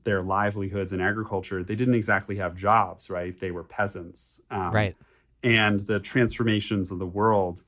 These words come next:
Speaker 1: that took place in the course of the twentieth century, many of them, of course, um, in, uh, involving a lot of state violence, right?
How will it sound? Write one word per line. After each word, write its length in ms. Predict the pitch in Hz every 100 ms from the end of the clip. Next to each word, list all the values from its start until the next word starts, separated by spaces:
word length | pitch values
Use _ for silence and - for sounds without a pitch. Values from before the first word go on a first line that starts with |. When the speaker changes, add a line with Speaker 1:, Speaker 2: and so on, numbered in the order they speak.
| _ _ _
Speaker 1:
that 160 | - 98
took 200 | 107 101
place 380 | - 107 101 -
in 80 | 87
the 60 |
course 280 | 85 98 87
of 60 | -
the 100 | 87
twentieth 320 | - 90 87
century, 580 | 110 104 - 90 85 - _ _
many 260 | 120 127 123
of 120 | 110
them, 280 | 113 98 95
of 160 | - -
course, 500 | 120 98 90 - -
um, 440 | 101 90 85 90 - _ _ _ -
in, 380 | 107 120 104 101
uh, 320 | 107 107 98
involving 540 | 110 104 104 98 101 92
a 60 |
lot 260 | 92 92 85
of 80 | -
state 320 | - 95 90
violence, 640 | 92 92 92 85 87 -
right? 320 | 87 82 -